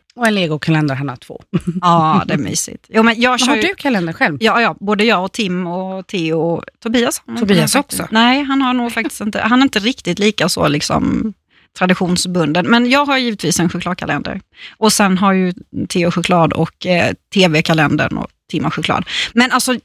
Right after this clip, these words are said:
Speaker 2: på tal om T V-kalender, har du, har du sett årets julkalender?
Speaker 1: Mm, jag har inte sett några avsnitt. Jag,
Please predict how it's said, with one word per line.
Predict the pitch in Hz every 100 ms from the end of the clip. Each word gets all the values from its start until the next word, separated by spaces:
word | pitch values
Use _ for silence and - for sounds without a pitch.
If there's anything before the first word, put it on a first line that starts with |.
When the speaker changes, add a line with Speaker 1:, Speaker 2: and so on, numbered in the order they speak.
| -
Speaker 2:
på | 240
tal | 262 226
om | 202
T | 196 - 269 247
V-kalender, | 180 185 196 185 175 190 254
har | 233 233
du, | -
har | 226
du | 226
sett | 349 415 -
årets | 226 185 -
julkalender? | 202 196 190 214 320 _ _ _ -
Speaker 1:
Mm, | 302 285 269
jag | 269
har |
inte | 269 262
sett | 269 -
några | 226
avsnitt. | 247 220 185 - 202 -
Jag, | 208 208